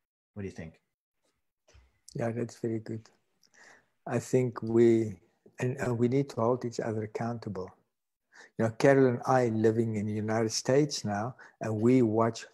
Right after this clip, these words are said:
Speaker 2: very carefully what's happening here, and we try to draw parallels. For example, um, the curve is going up much higher and quicker in the poorer parts of New York and Chicago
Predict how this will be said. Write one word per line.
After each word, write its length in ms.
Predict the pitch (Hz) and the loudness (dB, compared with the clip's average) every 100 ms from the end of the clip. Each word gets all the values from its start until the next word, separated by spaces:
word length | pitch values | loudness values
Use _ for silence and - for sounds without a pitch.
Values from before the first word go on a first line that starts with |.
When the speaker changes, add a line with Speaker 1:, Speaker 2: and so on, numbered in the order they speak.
| _ | _
Speaker 2:
very 460 | 104 104 113 127 143 | -10 4 8 8 6
carefully 540 | - 107 101 - 104 | 2 0 0 -2 -4
what's 340 | 98 101 - - | -4 -6 -8 -12
happening 500 | 110 104 104 101 95 | -12 -10 -8 -6 -6
here, 240 | 95 110 151 - - - | -2 -2 -2 -8 -20 -10
and 160 | 127 110 | -8 -4
we 160 | 107 123 | 0 0
try 360 | 127 151 147 | 0 0 0
to 140 | 151 123 | 0 -4
draw 240 | 110 117 | 0 0
parallels. 840 | 110 - 123 127 120 107 98 98 | 0 -6 -4 -2 -2 0 -2 -4
For 220 | - 117 107 | 0 2 2
example, 760 | - 110 113 113 117 110 107 - - - _ - | 2 2 2 0 0 0 0 -6 -20 -20 _ -4
um, 420 | 113 110 107 101 - _ _ _ _ | 0 0 -2 -6 -12 _ _ _ _
the 380 | - 113 110 107 - | 0 2 2 0 6
curve 320 | 151 147 147 | 10 10 8
is 140 | 120 | -4
going 340 | - 117 117 - | 2 4 2 0
up 200 | 127 - | -2 0
much 260 | 117 113 - | 0 0 -2
higher 520 | - 127 127 127 117 | 0 4 6 6 4
and 240 | 104 107 | 0 -6
quicker 360 | - 170 170 110 | 2 2 4 0
in 180 | - 120 | 0 -2
the 140 | 113 - | -4 -6
poorer 520 | - 175 156 135 117 - - | -2 4 6 6 2 -4 0
parts 520 | 120 107 107 - - | 2 2 -2 -8 -8
of 180 | 120 - | -6 -6
New 180 | 110 110 | -2 0
York 380 | 104 107 104 110 | 2 0 0 -4
and 120 | 104 | -6
Chicago 720 | - - 110 104 104 104 | -8 -2 -2 0 -2 -2